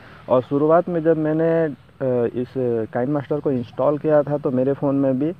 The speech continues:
video layer support नहीं करता था, सिर्फ image support करता था। तो दोस्तों, उसके बाद में जो है मैंने यही modify काइन master जो है उसको install किया है और इसमें जो है video layer support करता है और मैं अच्छी तरह से इसमें काम कर सकता हूँ।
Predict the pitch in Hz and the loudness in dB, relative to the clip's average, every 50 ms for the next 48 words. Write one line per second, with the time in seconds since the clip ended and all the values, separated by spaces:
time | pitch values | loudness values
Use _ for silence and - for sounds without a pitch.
0 | - - - - - - 107 110 123 139 156 151 143 139 147 147 - - - 117 | -14 -20 -20 -20 -14 -6 -4 -2 2 2 4 4 4 2 0 -2 -4 -6 -8 -4
1 | - 139 139 - - 131 120 131 127 - 135 - 160 151 - - 135 135 - - | -4 -4 -4 -4 -4 -4 -4 -4 -4 -4 -6 -6 -6 -8 -6 -6 -8 -8 -8 -8
2 | 120 113 117 131 135 127 - - 107 - - 107 101 - - 104 - 104 101 98 | -6 -4 -2 -2 -2 -4 -4 -8 -8 -6 -6 -10 -8 -6 -6 -4 -4 -4 -4 -4
3 | 101 98 98 - - - - - - - - - - 160 165 165 165 165 - 185 | -6 -10 -12 -12 -16 -20 -20 -20 -20 -20 -20 -6 -4 -2 0 2 0 0 0 -2
4 | 175 165 156 - - 165 160 160 160 156 151 160 160 165 165 165 - - _ _ | -2 -2 -2 -2 -4 -2 2 2 2 2 2 0 -2 -2 -2 -2 -4 -6 _ _
5 | _ _ _ 113 113 135 135 143 151 147 147 139 139 147 151 151 151 160 156 - | _ _ _ -6 -4 -2 0 0 0 2 2 2 2 2 2 0 0 -2 -4 -6
6 | - - _ _ _ _ - 117 117 127 143 156 151 135 127 127 135 139 - 165 | -10 -14 _ _ _ _ -10 -6 -4 -2 0 0 0 2 2 2 0 0 0 0
7 | 160 160 - - 147 143 147 151 147 143 - - 156 143 139 139 135 135 143 139 | 0 0 -2 -4 -4 -4 -2 -2 -4 -4 -4 -4 -4 -2 -2 -2 -2 0 0 -2
8 | 131 120 - _ - 156 151 139 127 - - 143 147 147 139 135 151 143 143 143 | -2 -4 -8 _ -4 -4 -2 -2 -4 -6 -6 -6 -4 -4 -4 -4 -2 -2 0 0
9 | 143 147 156 - - - - - - 117 135 135 131 - - 151 143 135 143 156 | -2 -4 -8 -12 -18 -20 -18 -4 0 0 2 2 0 0 -2 -2 -2 0 0 2
10 | 170 143 113 117 117 123 139 139 135 135 131 - - - - - 147 147 151 - | 0 0 0 0 0 2 2 2 2 0 -2 -4 -8 -8 -6 -4 -4 -4 -4 -8
11 | 156 143 - - 147 143 151 165 170 - - _ - 135 135 131 127 127 135 143 | -8 -6 -4 -4 -4 -4 -4 -6 -8 -8 -8 _ -2 -2 -2 -2 -2 -2 -2 -2
12 | 135 127 - - 143 127 131 127 131 - - 147 135 123 - 127 139 - - 113 | -4 -4 -6 -8 -8 -6 -4 -4 -4 -4 -4 -6 -6 -6 -10 -14 -14 -12 -12 -10
13 | 107 107 104 113 104 101 107 101 - _ 104 104 104 | -10 -10 -10 -10 -10 -10 -12 -16 -14 _ -14 -14 -14